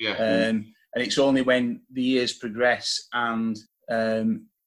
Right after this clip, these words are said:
Speaker 2: it, again, as we've touched on earlier, that there's not roles for everybody, that you start then to get a little bit of friction within your camp, don't you, where,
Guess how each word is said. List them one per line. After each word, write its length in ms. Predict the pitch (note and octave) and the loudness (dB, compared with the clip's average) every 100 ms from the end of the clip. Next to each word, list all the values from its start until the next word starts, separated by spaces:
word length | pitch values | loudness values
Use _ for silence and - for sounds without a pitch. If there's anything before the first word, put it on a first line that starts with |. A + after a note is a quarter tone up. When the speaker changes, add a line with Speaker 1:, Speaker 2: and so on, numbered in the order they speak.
| - | -10
Speaker 2:
it, 140 | C3+ - | -10 -8
again, 260 | A#2 B2+ | 0 2
as 120 | A#2 A2 | 2 -4
we've 160 | G#2 | -6
touched 280 | B2+ - - | -8 -6 -4
on 140 | A2 | -2
earlier, 540 | A#2 B2+ A2 G#2 G2+ G#2 _ | 2 2 0 -4 -6 -12 _
that 160 | A2 - | -12 -8
there's 160 | A2 A#2 | -8 -4
not 240 | B2 - | -6 -6
roles 360 | B2 A#2+ A#2 G#2 | -4 -2 -2 -2
for 100 | B2 | 0
everybody, 400 | A#2+ A2 G#2+ G2+ | 0 0 -4 -4
that 160 | G2+ A#2 | -8 -12
you 100 | A2 | -10
start 380 | - B2+ A#2 | -2 0 0
then 160 | A2+ G#2+ | -2 -4
to 100 | G#2+ | -4
get 140 | A2+ | -2
a 100 | A2+ | -2
little 160 | A2 G#2+ | -4 -8
bit 140 | G2+ | -12
of 80 | - | -10
friction 340 | - - - G#2+ | -10 -10 -6 -4
within 200 | G#2 G#2 | -2 -4
your 100 | G2+ | -6
camp, 260 | G#2 G#2 | -8 -6
don't 200 | A2+ A2+ | -6 -6
you, 80 | G#2 | -4
where, 260 | G#2 G2+ | -4 -4